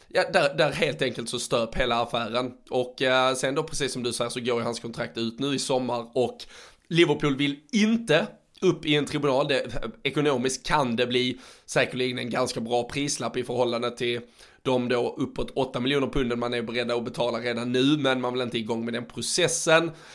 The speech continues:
Fulham vill absolut inte in i den, eller framförallt inte komma i en situation där Carvalhos kontrakt går ut, för skulle han inte välja att gå till ett engelskt lag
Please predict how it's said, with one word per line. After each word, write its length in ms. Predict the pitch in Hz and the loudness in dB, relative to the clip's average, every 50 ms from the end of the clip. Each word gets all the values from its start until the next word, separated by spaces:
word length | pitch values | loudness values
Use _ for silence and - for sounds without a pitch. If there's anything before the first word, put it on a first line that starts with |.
| - - - - | -20 -20 -20 0
Fulham 500 | - 180 175 156 131 123 127 127 131 131 | 6 6 8 8 8 6 4 2 2 0
vill 260 | 131 139 139 135 131 127 - - _ - - | 2 2 2 2 2 0 -4 -12 _ -6 -4
absolut 640 | 143 - - - - 175 190 190 156 - - - 147 | -2 -2 -2 0 0 4 4 4 4 4 2 0 2
inte 520 | 151 156 175 165 151 147 127 - - 180 | 2 2 0 0 -2 -2 -4 -4 -4 0
in 220 | 170 147 123 127 143 - | 2 2 2 2 0 0
i 160 | 185 180 156 | 0 0 2
den, 140 | - 127 123 | 0 0 0
eller 140 | 123 123 123 | -2 -2 -2
framförallt 380 | - - 131 120 135 131 120 135 | -2 -2 0 0 0 0 0 -2
inte 160 | 135 120 - | -4 -4 -2
komma 180 | - 131 127 | -2 0 0
i 40 | 127 | 0
en 40 | 123 | -2
situation 420 | - 123 131 156 - 143 117 110 | -2 -4 -6 -4 -2 -2 -2 0
där 180 | - 135 120 120 | 2 0 0 0
Carvalhos 480 | 120 - 135 139 139 127 117 117 117 - | -2 -2 0 2 2 2 2 -2 -4 -6
kontrakt 440 | - 123 113 - 139 117 - - | -6 -6 -4 -4 -6 -6 -4 -4
går 160 | 127 120 117 - - | -4 -4 -4 -2 0
ut, 320 | 202 196 165 135 139 139 - | 2 2 4 2 0 -2 -4
för 320 | - - 156 139 131 131 131 - - _ _ _ _ _ _ - - - | -2 4 6 6 6 6 4 -2 -14 _ _ _ _ _ _ -18 -14 -12
skulle 260 | - - - 135 127 127 | -10 -4 -2 0 2 2
han 120 | 135 135 - - | 2 0 -2 0
inte 440 | 185 175 185 202 214 208 - - 117 | 2 2 2 2 2 0 -2 -2 0
välja 300 | 147 170 202 240 165 143 | 2 2 2 2 0 -2
att 160 | - - - | -4 -2 0
gå 200 | 160 143 127 123 | 2 2 2 0
till 360 | - - - 135 120 117 113 - | 0 -2 0 0 0 0 0 2
ett 300 | 127 127 127 - - - - - - - - _ - | 2 2 2 0 -6 -16 -20 -20 -20 -20 -6 _ 6
engelskt 600 | 196 175 139 120 117 123 139 156 - - - - | 6 6 6 4 2 0 0 0 0 -4 -4 0
lag 420 | 214 226 180 135 113 87 110 117 | 4 4 4 4 2 0 -4 -6